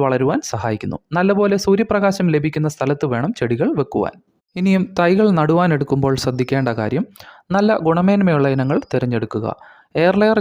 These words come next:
ചെയ്തെടുത്ത ചെടികളാണ് നടുവാൻ ഉത്തമം. ചട്ടികളിലും ഡ്രമ്മുകളിലും നടുമ്പോൾ എല്ലുപൊടിയും ജൈവവളങ്ങൾ ഏതെങ്കിലും കൂടി മണ്ണുമായി മിക്സ് ചെയ്തെടുത്ത് നിറച്ചതിന് ശേഷം ചെടികൾ വെച്ച് കൊടുക്കുക. അതിനുശേഷവും കൃത്യമായ ഇടവേളകളിൽ മേൽമണ്ണിളക്കി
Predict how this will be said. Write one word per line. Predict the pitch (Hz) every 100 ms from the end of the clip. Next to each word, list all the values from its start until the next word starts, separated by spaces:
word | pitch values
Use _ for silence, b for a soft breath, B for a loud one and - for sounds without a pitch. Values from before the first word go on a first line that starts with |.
| -
ചെയ്തെടുത്ത | 156 147 131 147 143
ചെടികളാണ് | 135 143 143 120 139
നടുവാൻ | 143 120 123 123
ഉത്തമം. | - 107 104 - -
ചട്ടികളിലും | 147 160 160 160 165 151
ഡ്രമ്മുകളിലും | 139 147 147 147 143
നടുമ്പോൾ | 131 117 120 160 B B B 151
എല്ലുപൊടിയും | 156 156 160 165 170 _
ജൈവവളങ്ങൾ | 143 156 165 160 156 135
ഏതെങ്കിലും | 135 143 143 135
കൂടി | 135 180
മണ്ണുമായി | 139 139 143 139
മിക്സ് | 127 - 151
ചെയ്തെടുത്ത് | 131 120 117 110 180 B B B -
നിറച്ചതിന് | 170 175 175 165 156
ശേഷം | - 123 - 269 B B _ -
ചെടികൾ | 151 151 139
വെച്ച് | 131 123
കൊടുക്കുക. | 113 - 107 110 - 180
അതിനുശേഷവും | 214 214 170 175 - 139 151 151
കൃത്യമായ | 151 147 175 175 175 175 131
ഇടവേളകളിൽ | 139 139 131 139 208 b b -
മേൽമണ്ണിളക്കി | 147 156 160 143 127 127 233